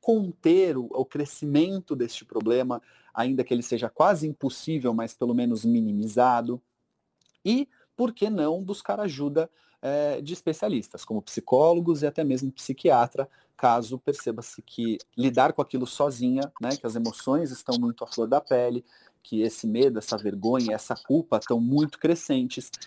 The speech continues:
e aí a ajuda de um psicólogo, de um especialista, muitas vezes até psiquiatra, pra ajudar a passar por esse momento inicial mais traumático.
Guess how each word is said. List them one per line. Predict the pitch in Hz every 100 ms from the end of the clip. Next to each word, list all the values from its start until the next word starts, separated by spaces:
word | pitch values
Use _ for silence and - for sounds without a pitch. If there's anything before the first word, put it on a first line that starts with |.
| _
e | 135 131
aí | 117 120
a |
ajuda | 120 120 113
de |
um | 120
psicólogo, | - - - 120 127 113 107
de | 104
um |
especialista, | 107 - - 107 107 - 101
muitas | 104 104 101
vezes | 101
até | 101 - 104
psiquiatra, | - - - 175 117 - 123 - _ _
pra | 123
ajudar | 123 120 113
a |
passar | - 113 117
por | - 110
esse | -
momento | 117 110 107 - 120 107 - -
inicial | 113 107 - 104 104
mais | 104 104
traumático. | - 107 101 76 - - -